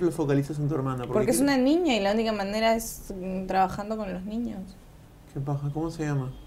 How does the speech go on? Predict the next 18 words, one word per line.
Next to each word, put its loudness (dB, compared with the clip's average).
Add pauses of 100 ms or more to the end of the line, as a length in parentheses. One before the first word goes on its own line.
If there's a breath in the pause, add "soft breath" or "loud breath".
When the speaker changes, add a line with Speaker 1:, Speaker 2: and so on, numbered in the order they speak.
Speaker 2:
Ivana. 0 (340)
Speaker 1:
Ivana, -2
lindo 2
nombre. 0
Speaker 2:
Tú 2
sabes 8
que 4
ayer, 12
qué 8
gracioso, 4 (560 loud breath)
ayer 8
decidió 10
hacerme 6
una 8
entrevista 6
exactamente 6
como 6
esto. 4